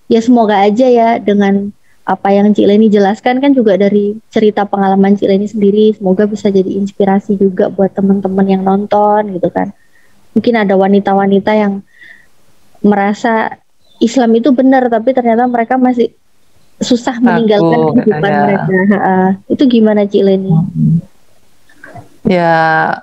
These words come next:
Speaker 2: memang semua itu kan dari hati dulu ya. Jadi begitu saya mulai ragu dengan iman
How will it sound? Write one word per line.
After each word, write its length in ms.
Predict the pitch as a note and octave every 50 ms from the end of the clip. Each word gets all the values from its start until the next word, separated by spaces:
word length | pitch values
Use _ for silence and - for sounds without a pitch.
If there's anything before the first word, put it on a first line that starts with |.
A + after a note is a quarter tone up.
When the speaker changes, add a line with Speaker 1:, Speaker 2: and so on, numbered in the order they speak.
| - _ _ _ _ _ _
Speaker 2:
memang 360 | - F3+ F3+ F3+ G3 G3+ G#3
semua 320 | G#3 - F#3+ F3+ F3+ F3 F3
itu 120 | F#3 G3
kan 200 | G3+ G#3+ A3 G#3+
dari 800 | G3 E3+ D3+ D3+ D#3+ D#3+ D#3+ D#3+ D#3+ D#3+ D#3+ D#3+ D#3+ D#3+ D#3 D#3 D3+ - - - - _ _ _ _ _ _ _ _ _ _
hati 420 | - E3 D#3 D#3 - F3+ F3 E3+
dulu 280 | E3+ F3+ D#3+ D#3 D#3+ E3
ya. 320 | D#3+ D3+ D3 C#3+ C#3+ C#3+
Jadi 360 | D#3 - D#3+ D#3 F3 F3+ F#3
begitu 400 | F#3 F3+ E3+ E3+ E3 D#3 - E3
saya 520 | D#3+ - F3 E3 D#3+ E3 E3+ F3 F3+ F#3+ - _ _ _ _ - _ _
mulai 320 | - F#3+ E3+ E3+ E3+ E3+
ragu 400 | E3 E3+ E3+ F3 F3 - F#3 F#3
dengan 320 | E3+ E3+ E3+ D#3+ D#3+ D#3+ D#3+
iman 720 | - F3+ F3+ F#3 F#3 F3 E3+ E3+ E3 E3 E3 E3+ E3+ F3